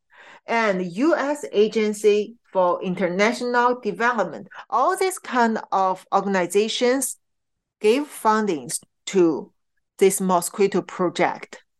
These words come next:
Still, China is a, uh,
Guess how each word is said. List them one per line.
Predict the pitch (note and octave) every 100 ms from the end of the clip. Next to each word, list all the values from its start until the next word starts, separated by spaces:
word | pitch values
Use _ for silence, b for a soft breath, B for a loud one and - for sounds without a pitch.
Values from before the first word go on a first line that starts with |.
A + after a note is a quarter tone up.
| _ _ _ _ _ _ _ _ _
Still, | G#3 - A#3 B3+ D3+ -
China | - G3+ G3 F#3
is | - F3+ E3
a, | D#3+ - B B B
uh, | - F3 C#3+